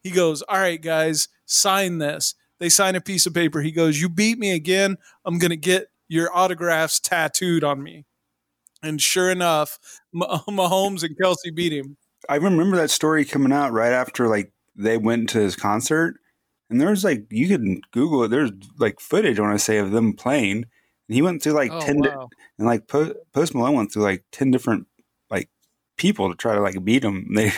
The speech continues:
Speaker 2: just, just kept draining it.
Speaker 1: <laughs> That's insane.
Speaker 2: What are you gonna do? You're profe-, you're playing two highly professional athletes.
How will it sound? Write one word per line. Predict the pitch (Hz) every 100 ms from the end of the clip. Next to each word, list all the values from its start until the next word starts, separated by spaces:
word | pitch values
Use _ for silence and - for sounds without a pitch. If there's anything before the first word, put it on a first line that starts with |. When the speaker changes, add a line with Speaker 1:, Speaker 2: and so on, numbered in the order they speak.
| 131
Speaker 2:
just, | 113 107 110
just | 110 107 -
kept | 120 113
draining | 104 113 156 135 104
it. | 101 - -
Speaker 1:
<laughs> |
That's | 247 202 190 160 -
insane. | 180 156 - 185 160
Speaker 2:
What | 160
are |
you | 190
gonna | 196 185
do? | 180 131
You're | 123
profe-, | - 165 170
you're | 139 131 95 - _ _
playing | 151 147 117
two | 131 120 107 101 _ _ _
highly | - 120 120
professional | 104 107 120 101 107
athletes. | 123 98 101 120